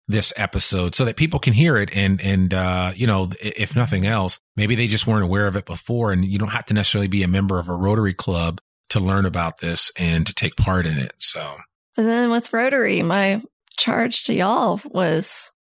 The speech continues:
Speaker 2: find those businesses and bring them in because we need those bridges to traditional business networks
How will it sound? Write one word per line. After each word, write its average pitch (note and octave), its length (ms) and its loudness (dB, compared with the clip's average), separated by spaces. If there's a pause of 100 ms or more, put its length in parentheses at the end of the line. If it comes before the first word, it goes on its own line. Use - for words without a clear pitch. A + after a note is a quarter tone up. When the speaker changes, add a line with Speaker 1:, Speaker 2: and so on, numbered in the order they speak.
(140)
Speaker 2:
find F#3+ 340 0
those A#3 180 0
businesses G3+ 920 0
and E3 200 2
bring F#3+ 280 2
them G3 180 2
in F#3 400 2 (300)
because F#3+ 320 0
we G#3+ 220 2
need A3 320 2
those G#3+ 220 0
bridges F#3+ 760 0 (280)
to G3 500 2
traditional G3+ 800 2
business F#3+ 440 0
networks - 640 -2